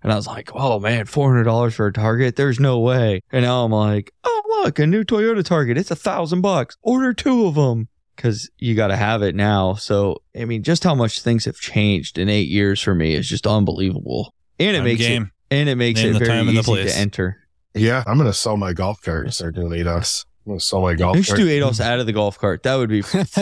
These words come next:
Speaker 2: Just show
Speaker 3: I've
Speaker 2: off.
Speaker 3: done one, I did
Speaker 2: <laughs>
Speaker 3: one job.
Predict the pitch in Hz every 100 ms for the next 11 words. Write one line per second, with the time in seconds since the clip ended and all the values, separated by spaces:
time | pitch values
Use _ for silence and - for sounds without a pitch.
0 | 175 - 160 - 135 135 175 - 170 -
1 | - - 160 143 143 131 127 196 170 151
2 | 175 180 - _ 208 202 156 160 160 -
3 | 139 156 175 220 151 139 139